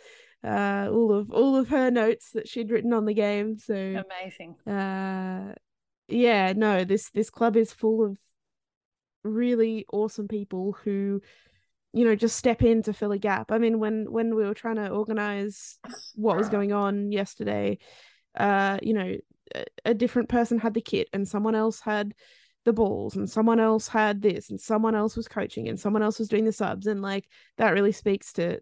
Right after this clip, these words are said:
Speaker 1: to this club and why I love it so much. So we all just pull together and get things done and get it sorted out, even if we don't always have, uh, even if the circumstances aren't always the most ideal. Uh, and that's why we win. So,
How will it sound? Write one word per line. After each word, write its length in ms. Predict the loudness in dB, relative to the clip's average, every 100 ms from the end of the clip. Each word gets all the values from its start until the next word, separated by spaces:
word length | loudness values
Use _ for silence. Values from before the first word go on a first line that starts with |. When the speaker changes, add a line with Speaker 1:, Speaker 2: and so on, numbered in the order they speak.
| -4
Speaker 1:
to 140 | -4
this 160 | -4 -8
club 320 | -8 -8 -8 -12 -6
and 120 | -4
why 180 | -2 -2
I 40 |
love 160 | -4 -6
it 140 | -8
so 160 | -8 -6
much. 340 | -8 -12 -20 _
So 320 | -8 -6 -4
we 120 | -2
all 60 | -4
just 200 | -6 -6
pull 160 | -6
together 420 | -4 -2 0 0
and 100 | 0
get 160 | -2 -4
things 280 | -4 -4 -2
done 260 | -2 0
and 180 | 0 -2 -6 -20 -20 _ _
get 120 | 2 2
it 100 | 2
sorted 280 | 4 6
out, 240 | 6 4 2
even 180 | 0 -2
if 140 | -2
we 60 | 0
don't 280 | 0 -2 -4
always 460 | -2 0 0 -2 -4
have, 300 | -6 -6 -10 _ _ _ _ _ -4
uh, 200 | 0 2
even 180 | 4 4
if 80 | 2
the 80 |
circumstances 600 | 2 2 2 0 -2 -2 -2
aren't 180 | 0
always 220 | 2 0 0
the 80 |
most 200 | -4 -4
ideal. 340 | -4 -2 -4 -4 -10 _ _ _
Uh, 60 | -4
and 480 | 0 0 0 0 0
that's 280 | 0 -2 -2
why 640 | 2 4 2 2 0 -2
we 920 | -4 -2 0 0 0 0 0 0 -2 -6 _ _ _ -6
win. 300 | -4 -2 -6 _ _ _ _ _ -12
So, 500 | -8 -6 -6 -8